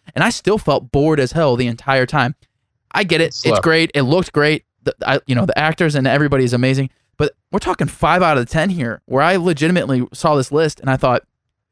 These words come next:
Speaker 1: "No way." And you just mentioned Bird Box. That's an interesting thing, because the first thing I think of, how can this be top ten? That movie's old compared to all these other things, right?
Speaker 2: Right.
Speaker 1: Well, well, they break it down in an interesting way. So they say it comes out December of twenty eighteen,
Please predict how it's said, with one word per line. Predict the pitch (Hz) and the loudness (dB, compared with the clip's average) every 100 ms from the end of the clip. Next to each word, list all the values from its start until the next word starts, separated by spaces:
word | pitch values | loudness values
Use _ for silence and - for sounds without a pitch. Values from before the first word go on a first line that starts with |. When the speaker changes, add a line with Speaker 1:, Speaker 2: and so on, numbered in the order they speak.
| _ _ - | _ _ -8
Speaker 1:
"No | 127 143 | 0 2
way." | 147 151 120 - | 4 2 0 -2
And | 202 240 151 - | 0 0 0 -4
you | 170 | -2
just | 226 - | -2 0
mentioned | 233 - 131 | -2 0 0
Bird | 151 147 | 0 -2
Box. | - - _ _ | -6 -10 _ _
That's | - - | -2 0
an | 240 | 0
interesting | 226 208 - 151 | 0 -2 -2 -4
thing, | - 180 | -2 -2
because | 123 - 147 - _ - | -2 0 0 -2 _ -6
the | 151 | -2
first | 254 277 | -2 -2
thing | 240 | 0
I | 160 | 0
think | 220 226 | 0 -2
of, | 110 - _ - | -2 -4 _ -2
how | 294 | -2
can | 302 | -2
this | 311 | -8
be | 214 | -6
top | - 170 - | -2 0 0
ten? | 180 123 104 _ - | 0 0 -2 _ -2
That | 208 | 0
movie's | 262 151 | 2 2
old | 151 185 - _ _ _ - | 2 0 -2 _ _ _ -6
compared | 151 180 156 | 0 2 4
to | 139 | 4
all | 139 | 4
these | 135 | 2
other | 123 | 2
things, | - 113 | 0 0
right? | 127 170 - _ - | 0 0 -2 _ -2
Speaker 2:
Right. | 160 | 0
Speaker 1:
Well, | - _ - | -2 _ -2
well, | 185 | 0
they | 208 | 2
break | 185 233 | 2 0
it | - | 0
down | 185 190 | 2 2
in | 170 | 2
an | 156 | 2
interesting | 151 165 151 165 | 0 0 0 0
way. | 147 | 0
So | 120 | 0
they | 165 285 | 0 0
say | - 143 123 - _ _ _ _ _ - _ _ - | 0 0 -2 -6 _ _ _ _ _ -20 _ _ -10
it | - | -2
comes | 233 262 | 0 2
out | 202 160 _ _ _ - | 2 0 _ _ _ -4
December | 147 - 214 214 | -2 0 0 2
of | 196 | 0
twenty | - 170 131 | 0 2 2
eighteen, | 127 - - | 0 -4 -10